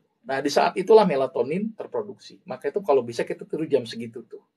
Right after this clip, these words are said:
Makanya kebiasaan begadang sangat buruk. Ya, jadi ingat lagu Roma Irama ya, jangan begadang ya.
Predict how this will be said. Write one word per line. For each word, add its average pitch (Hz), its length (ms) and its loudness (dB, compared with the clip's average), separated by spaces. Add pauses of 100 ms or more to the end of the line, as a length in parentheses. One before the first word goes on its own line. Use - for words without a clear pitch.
(460)
Makanya 143 300 -2
kebiasaan 123 420 -2
begadang 117 540 -2 (160)
sangat - 320 -14
buruk. - 260 -4 (800)
Ya, 95 100 -14
jadi 107 300 -10
ingat 110 100 -10
lagu 107 220 -6
Roma 104 240 -4
Irama 117 400 -2
ya, 123 160 -8
jangan 104 240 -10
begadang 107 500 -6
ya. 101 160 -10